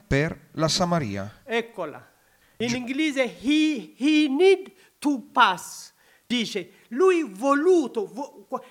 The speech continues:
Speaker 2: qualcosa era in lui per passare questa città,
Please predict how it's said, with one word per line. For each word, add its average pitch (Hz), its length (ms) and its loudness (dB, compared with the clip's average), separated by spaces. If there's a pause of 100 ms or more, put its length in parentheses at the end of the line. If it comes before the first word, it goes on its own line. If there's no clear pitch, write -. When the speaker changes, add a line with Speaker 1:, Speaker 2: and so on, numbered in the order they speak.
(140)
Speaker 2:
qualcosa 339 1000 -4 (360)
era 349 560 0
in 311 360 0
lui 330 540 0 (240)
per 320 320 -6
passare 370 680 -4
questa - 460 -6
città, 370 520 -4